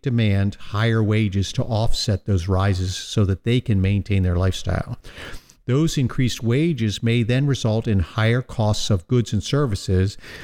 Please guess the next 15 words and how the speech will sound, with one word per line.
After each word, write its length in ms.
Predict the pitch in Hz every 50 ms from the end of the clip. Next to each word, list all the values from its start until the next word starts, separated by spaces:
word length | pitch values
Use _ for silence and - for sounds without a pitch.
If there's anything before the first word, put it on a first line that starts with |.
| - - -
as 200 | - 107 101 -
the 80 | - 104
wage 680 | 87 82 95 98 107 110 113 107 98 - - - -
price 340 | - - 123 113 113 110 -
spiral 600 | - - - - - 104 107 104 101 101 107 104
continues 760 | - - 135 - - - - 151 156 151 123 104 101 92 90
as 180 | 101 92 -
one 200 | 110 110 117 120
factor 420 | - - 113 107 104 - - 110 98
triggers 480 | - - - 131 131 127 123 120 -
the 180 | - 123 117 113
other 280 | 104 98 92 98 101 -
and 280 | - 101 95 95 92
vice 260 | 90 95 95 90 -
versa. 520 | - 92 - 92 87 85 - - - -